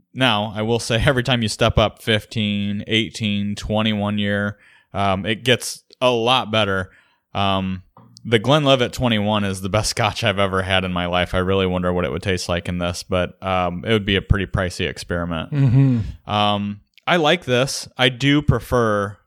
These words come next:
Speaker 1: uh, like you said, rye, even a bourbon Manhattan. Um,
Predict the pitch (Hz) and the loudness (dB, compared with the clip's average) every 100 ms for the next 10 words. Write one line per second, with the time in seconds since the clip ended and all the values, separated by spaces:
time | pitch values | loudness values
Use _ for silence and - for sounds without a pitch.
0 | - 95 92 90 90 98 98 113 104 101 | -8 -2 0 0 0 -2 0 -2 0 2
1 | 92 90 92 - 104 101 104 95 90 92 | 2 2 -4 -10 -8 0 2 2 0 -4
2 | 92 _ _ _ - 156 165 127 120 120 | -8 _ _ _ -2 2 4 4 4 2
3 | 127 123 127 123 127 117 131 123 _ 113 | 2 0 -2 0 -2 -2 -8 -10 _ -4
4 | 104 101 101 101 101 | -2 0 0 -2 -6